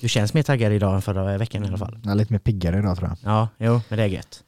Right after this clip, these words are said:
Speaker 1: That I like. I like
Speaker 2: Mm.
Speaker 1: it, like
Speaker 2: Mm.
Speaker 1: it. En sak jag tänker är, och som jag, jag tror fan inte vi har gjort det,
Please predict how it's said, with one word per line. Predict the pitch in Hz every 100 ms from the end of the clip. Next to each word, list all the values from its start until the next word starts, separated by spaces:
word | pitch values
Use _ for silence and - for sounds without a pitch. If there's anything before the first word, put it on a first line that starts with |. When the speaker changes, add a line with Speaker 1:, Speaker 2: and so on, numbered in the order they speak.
| _ _ _ -
Speaker 1:
That | 180 180 - 180
I | 170
like. | 180 165 175 143 - - - - - - 135 147
I |
like | 151 147
Speaker 2:
Mm. | 127
Speaker 1:
it, | 135
like | 127 135 131 156
Speaker 2:
Mm. | 110
Speaker 1:
it. | 113 - - -
En | - 202
sak | 202 220 170
jag |
tänker | 170 180 - 135
är, | 135 147 127 123
och | 127 127 123 113 123
som | 139
jag, | 135 113
jag | 117
tror | 156
fan | 175 185
inte | 170
vi | 110
har |
gjort | 98 151 - -
det, | -